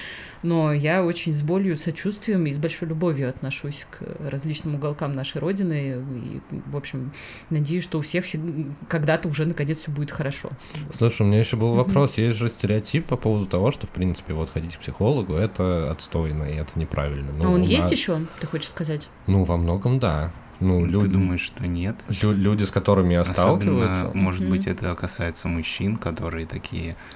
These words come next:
Speaker 3: все мускулиные, вот, значит, я, если пойду к психологу, то, значит, вот, я слишком слабый.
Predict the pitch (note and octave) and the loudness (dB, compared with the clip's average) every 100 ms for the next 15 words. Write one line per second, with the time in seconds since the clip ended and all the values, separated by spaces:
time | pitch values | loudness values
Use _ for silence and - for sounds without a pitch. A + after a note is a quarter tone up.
0 | - - - E2+ - - E2 F#2+ G#2 F2 | -12 -8 -4 -4 -4 -6 -2 0 0 0
1 | E2 E2 E2 E2 D#2 - - - E2+ E2+ | -2 -4 -4 -6 -6 -8 -10 -10 -6 -4
2 | E2 E2 - E2+ - F#2 - E2+ E2+ E2+ | -2 -4 -4 -4 -4 -6 -6 -6 -4 -6
3 | - - F2 - G#2 G#2 E2 F2+ - - | -6 -6 -6 -4 -2 -2 -4 -10 -14 -10
4 | F2 F2 F2 - - G2 F#2+ - - - | -6 -2 -2 -4 -8 -10 -10 -12 -18 -20
5 | - - - F2+ E2 - F2 - F2 - | -20 -10 -4 -2 -2 -2 -4 -4 -4 -2
6 | F#2 E2+ D#2 | 0 0 -4